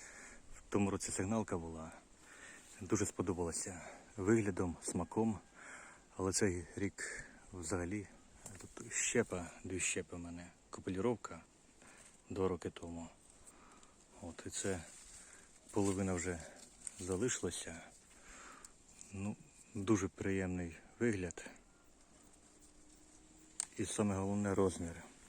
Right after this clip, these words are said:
Я в знайомого брав, ну там взагалі деревина в нього розміром як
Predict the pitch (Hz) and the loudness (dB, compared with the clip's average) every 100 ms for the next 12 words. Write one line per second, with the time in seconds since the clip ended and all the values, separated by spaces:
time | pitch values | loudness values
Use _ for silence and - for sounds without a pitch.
0 | - - - 101 90 101 113 113 95 87 | -18 -16 2 4 4 4 6 6 4 2
1 | 90 87 - - - - - - - 101 | 2 2 0 -12 -16 -6 -4 -4 -6 2
2 | 101 90 101 101 110 95 - - - - | 2 6 4 6 4 0 -8 -16 -18 -18
3 | - - 107 101 117 101 90 85 85 95 | -20 2 6 8 8 6 4 2 4 2
4 | 87 92 90 87 - | 2 -2 -2 -4 -8